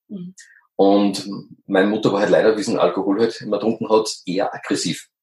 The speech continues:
Speaker 2: Das heißt, wenn sie nüchtern waren, waren es die guten Seiten, wenn sie alkoholisiert war, waren es halt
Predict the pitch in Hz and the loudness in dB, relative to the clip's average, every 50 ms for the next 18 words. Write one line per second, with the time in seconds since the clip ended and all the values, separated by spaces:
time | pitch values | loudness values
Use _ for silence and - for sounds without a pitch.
0 | _ _ _ - - 92 110 107 - 113 104 95 98 123 143 143 156 143 127 113 | _ _ _ -2 0 2 2 4 2 2 2 2 4 2 2 2 2 0 2 4
1 | 117 113 113 107 98 92 90 - - - 147 185 320 220 - 170 160 160 - 165 | 2 2 2 2 2 0 0 -4 -6 -6 -6 -4 -2 0 2 0 0 0 -2 -4
2 | 165 160 - - - _ _ - - 87 - 98 - - - - - 80 82 - | -4 -6 -8 -12 -20 _ _ -8 -6 -4 -2 0 0 0 0 -2 -2 -2 -2 2
3 | - 123 123 123 120 110 - 87 85 85 - - - | 2 2 4 4 4 4 4 4 2 0 -2 -6 -6